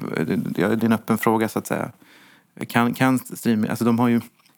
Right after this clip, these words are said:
det kanske också är så att det faktiskt delvis finns, eh, att det är skillnader. Ungefär som att det var skillnader mellan Bonniers bokklubb och Månadens bok. Bonniers bokklubb var lite bredare.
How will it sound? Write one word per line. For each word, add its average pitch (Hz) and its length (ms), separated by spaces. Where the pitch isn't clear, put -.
det - 160
kanske 117 320
också - 260
är 127 120
så - 120
att 95 60
det 107 80
faktiskt - 320
delvis 98 320
finns, 113 500
eh, 50 640
att - 100
det - 120
är 117 60
skillnader. 101 460
Ungefär 110 320
som 104 160
att 95 200
det - 80
var 104 100
skillnader 101 420
mellan 98 320
Bonniers 101 400
bokklubb 98 420
och 101 60
Månadens 98 400
bok. - 300
Bonniers 117 320
bokklubb 113 300
var 101 100
lite 104 300
bredare. 104 560